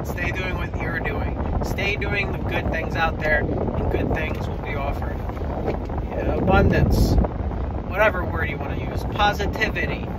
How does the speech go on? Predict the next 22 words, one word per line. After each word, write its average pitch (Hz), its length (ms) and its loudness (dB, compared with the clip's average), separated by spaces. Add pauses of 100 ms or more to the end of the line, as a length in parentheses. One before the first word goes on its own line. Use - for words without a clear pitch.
(120)
optimism. - 840 2 (4000)
These 226 180 -2
are 254 160 0
things 233 280 2
I 226 80 4
preach 190 320 0
on 226 140 2
my 208 120 2
channel. - 440 0 (380)
I 233 100 -2
hope 247 300 -2
you - 100 -2
guys 240 280 2
have - 100 -2 (140)
had 233 380 4
entertainment - 960 2
from - 280 -2 (560)
the - 60 -2
story 214 800 4
about 196 440 2
this 185 260 2
girl 214 760 2